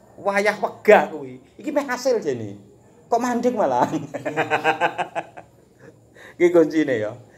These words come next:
Sampeyan pasti wegah, "Waduh, iki meh hasil ki." Lakoni meneh. Wah, kok urung hasil?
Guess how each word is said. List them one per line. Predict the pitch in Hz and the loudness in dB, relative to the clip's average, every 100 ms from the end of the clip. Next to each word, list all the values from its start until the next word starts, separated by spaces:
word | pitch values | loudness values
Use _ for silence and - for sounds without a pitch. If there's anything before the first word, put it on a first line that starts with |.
| - | -20
Sampeyan | - 147 156 175 | -6 -4 -4 -6
pasti | 156 - 131 | -6 -6 -2
wegah, | 165 165 - 196 | -2 -2 0 0
"Waduh, | 196 143 139 127 - | 0 -12 -14 -10 -6
iki | 117 143 | -6 -6
meh | 113 | -6
hasil | 107 131 117 | -4 -4 -6
ki." | 107 | -8
Lakoni | 107 151 214 214 | -2 2 2 0
meneh. | 196 151 123 - - - - - | -4 -4 -6 -14 -20 -20 -20 -20
Wah, | - - | -18 -12
kok | - 214 | -2 0
urung | 202 208 | 2 2
hasil? | 202 202 | 0 0